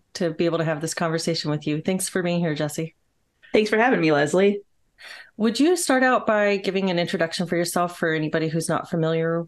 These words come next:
Speaker 1: with you and your work?
Speaker 2: Yeah, sure. Uh, I wear a lot of hats. Probably the one that I should start with is that I founded a project called Third Factor Magazine.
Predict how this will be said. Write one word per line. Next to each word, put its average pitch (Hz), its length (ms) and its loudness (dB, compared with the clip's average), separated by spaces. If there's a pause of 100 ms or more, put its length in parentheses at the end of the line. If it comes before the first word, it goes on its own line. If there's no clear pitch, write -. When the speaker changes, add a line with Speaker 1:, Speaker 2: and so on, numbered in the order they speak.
Speaker 1:
with 180 180 -4
you 190 280 2
and 156 580 0
your 165 200 0
work? 196 300 -4 (840)
Speaker 2:
Yeah, 220 280 2
sure. 156 500 0
Uh, 185 60 4
I 180 280 4
wear 247 120 6
a 247 80 6
lot 226 160 4
of 247 60 -2
hats. - 680 -2
Probably 220 300 4
the 214 100 6
one 202 240 4
that 196 200 2
I 170 140 0
should 170 300 -2
start - 340 0
with 170 340 2
is 170 300 2
that 170 140 4
I 165 200 2
founded 175 480 2
a 170 60 2
project 165 480 0
called 160 380 0
Third 180 160 0
Factor 175 300 0
Magazine. 233 680 4